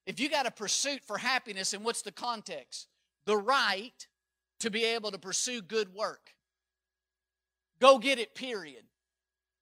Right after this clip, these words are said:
Don't let your father, don't let your mother, don't let your upbringing, don't let the subculture that you grew up in, don't let anything talk you out from believing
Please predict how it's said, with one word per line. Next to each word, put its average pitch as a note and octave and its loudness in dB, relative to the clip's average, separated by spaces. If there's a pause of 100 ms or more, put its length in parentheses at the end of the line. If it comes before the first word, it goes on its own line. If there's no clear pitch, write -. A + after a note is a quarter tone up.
(680)
Don't B3+ 4
let C4 4
your A3 -2
father, C#4 6 (560)
don't C4+ 4
let C#4 4
your A3+ 0
mother, C4+ 4
don't B3+ 0
let B3+ -2
your A3 0
upbringing, C#4 -2
don't B3+ 0
let C4+ -2
the G#3 -6
subculture C4+ 4
that A3+ -2 (480)
you A#3 -4
grew C4 6
up C#4 4
in, C#4+ -4 (260)
don't D4 6
let D4 8
anything A#3 0 (1120)
talk D4+ 8
you C#4 2
out C#4+ 4
from A#3+ -2
believing A3+ 0